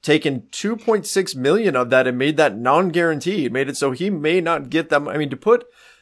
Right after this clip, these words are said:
money that's in your pocket, basically, that is, that is coming to you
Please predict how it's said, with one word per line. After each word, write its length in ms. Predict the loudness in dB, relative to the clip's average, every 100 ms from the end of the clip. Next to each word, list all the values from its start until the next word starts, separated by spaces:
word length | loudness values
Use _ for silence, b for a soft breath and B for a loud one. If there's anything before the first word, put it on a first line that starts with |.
| b b
money 400 | -8 0 2 4
that's 220 | 4 2 2
in 160 | 2
your 160 | 4 2
pocket, 520 | 2 2 2 2 0
basically, 440 | 0 0 -2 -2 2
that 140 | 2
is, 160 | 0 0
that 180 | 0
is 240 | 0 -4 -10
coming 320 | -2 0 2 0
to 120 | 0
you 420 | 0 2 0 -2